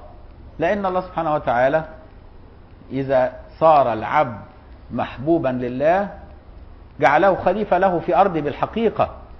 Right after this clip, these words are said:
والخليفة موكل بالتصريف. إذا كنت أنت لما تبقى رئيس الجمهورية مسافر وعاملك أنت نائب رئيس الجمهورية،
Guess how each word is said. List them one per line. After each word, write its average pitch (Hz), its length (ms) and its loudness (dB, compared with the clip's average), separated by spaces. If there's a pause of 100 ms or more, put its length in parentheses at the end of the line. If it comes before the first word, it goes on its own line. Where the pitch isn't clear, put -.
(160)
والخليفة 190 560 2
موكل 190 440 4
بالتصريف. 143 540 -6 (1700)
إذا 151 140 -2
كنت 190 260 -4
أنت 196 220 0
لما 165 320 2
تبقى 175 600 4
رئيس 175 300 2
الجمهورية 160 680 2
مسافر 180 640 2 (540)
وعاملك 160 560 4
أنت 170 180 -2
نائب 175 360 2
رئيس 160 260 2
الجمهورية، 127 600 -4